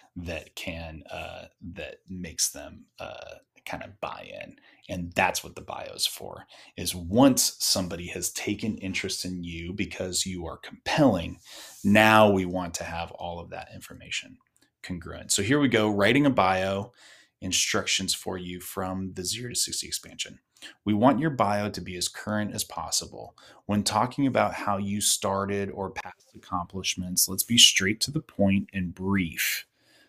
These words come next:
For instance, past members don't need mentioning. Hardships should sound like accomplishments. Leave out specific dates whenever possible.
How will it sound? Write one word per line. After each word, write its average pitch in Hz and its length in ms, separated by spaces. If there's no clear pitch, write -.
For 104 240
instance, 117 480
past - 380
members 95 400
don't 87 340
need 90 420
mentioning. 85 640
Hardships 113 640
should 92 260
sound 98 360
like 92 180
accomplishments. 104 1120
Leave 110 280
out 120 220
specific 104 640
dates 95 340
whenever 92 320
possible. - 720